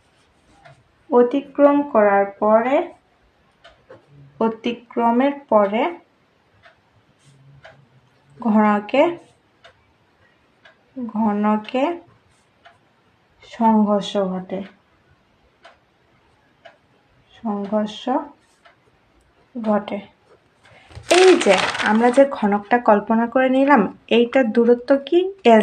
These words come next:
সেন্টিমিটার। তাহলে আমাদের এই এল সেন্টিমিটার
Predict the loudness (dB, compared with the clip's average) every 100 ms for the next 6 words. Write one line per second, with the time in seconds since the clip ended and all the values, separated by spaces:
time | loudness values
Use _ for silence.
0 | 2 -2 -2 -6 -6 -4 -4 -4 -6 -8
1 | -16 -20 -16 -4 2 4 6 4 2 0
2 | 2 4 2 2 -4 -2 2 4 2 4
3 | 6 8 8 4 0 0 0 -2 -4 0
4 | 0